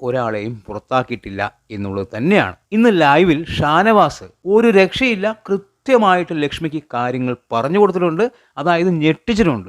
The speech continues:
ലക്ഷ്മി ഒരു അഡ്ജസ്റ്റ്മെന്റിലൂടെ, അതായത് എല്ലാവരോടും ക്ഷമ പറയുകയാണ്, താൻ ചെയ്തത് തെറ്റാണ്, മാപ്പാക്കണം എന്ന് പറഞ്ഞ് ഓരോരുത്തരെയും വിളിച്ച് ക്ഷമ പറഞ്ഞുകൊണ്ടിരിക്കുന്നു.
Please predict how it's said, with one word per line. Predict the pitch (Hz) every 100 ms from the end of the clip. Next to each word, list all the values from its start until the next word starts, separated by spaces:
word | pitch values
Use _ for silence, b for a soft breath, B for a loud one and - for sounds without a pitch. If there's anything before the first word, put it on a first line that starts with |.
| - 160
ലക്ഷ്മി | 180 269 247 220 - -
ഒരു | 214 220
അഡ്ജസ്റ്റ്മെന്റിലൂടെ, | 196 180 247 254 247 220 170 117 107
അതായത് | 135 180 170 160 233 - _
എല്ലാവരോടും | 170 226 233 233 240 220
ക്ഷമ | 208 - 165 180
പറയുകയാണ്, | 170 131 104 95 -
താൻ | 135
ചെയ്തത് | 143 131 123 127 110
തെറ്റാണ്, | 104 165 131 104 113 - _ -
മാപ്പാക്കണം | 107 139 - 143 127 117 113
എന്ന് | 110 113
പറഞ്ഞ് | 110 113 160
ഓരോരുത്തരെയും | 143 165 190 202 208 202 202 185
വിളിച്ച് | 156 139 214
ക്ഷമ | - - 143 147
പറഞ്ഞുകൊണ്ടിരിക്കുന്നു. | 135 127 131 123 117 117